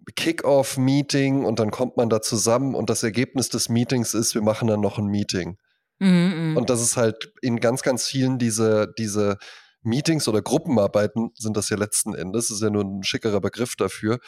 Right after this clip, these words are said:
Speaker 1: eigentlich gar nicht darum geht, irgendwelche Ergebnisse zu produzieren, sondern irgendwie nur so Austausch und irgendwie mal so was anstoßen und dann geht noch mal jeder und dann treffen wir uns und dann, ja, ich hatte,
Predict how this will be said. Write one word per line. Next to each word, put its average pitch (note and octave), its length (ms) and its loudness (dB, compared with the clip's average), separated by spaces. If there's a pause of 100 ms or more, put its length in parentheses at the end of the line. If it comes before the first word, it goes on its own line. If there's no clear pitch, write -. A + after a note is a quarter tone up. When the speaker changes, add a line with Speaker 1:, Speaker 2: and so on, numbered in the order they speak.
(680)
Speaker 1:
eigentlich A#2 400 2
gar A2 180 2
nicht A#2+ 180 -2
darum A2 280 -2
geht, A#2 220 -2
irgendwelche A2+ 440 -2
Ergebnisse G#2+ 520 -2
zu - 160 -6
produzieren, F#2+ 680 -4
sondern G2 300 -4
irgendwie A2 300 -2
nur A2 140 2
so G#2 160 0
Austausch A#2 1300 2
und G#2 360 -2
irgendwie A2 420 -2
mal G#2+ 200 2
so G#2+ 300 0 (560)
was A2+ 220 -2
anstoßen B2 1300 4
und A2+ 200 2
dann A2+ 160 2
geht B2 240 -2
noch C3 180 2
mal A#2+ 100 4
jeder A#2+ 380 2
und A2+ 80 -2
dann G#2+ 140 0
treffen C3 360 -2
wir B2 80 4
uns A#2+ 160 0
und A2+ 140 -4
dann, A#2 120 0
ja, A#2 440 4
ich A#2 180 -2
hatte, B2+ 260 0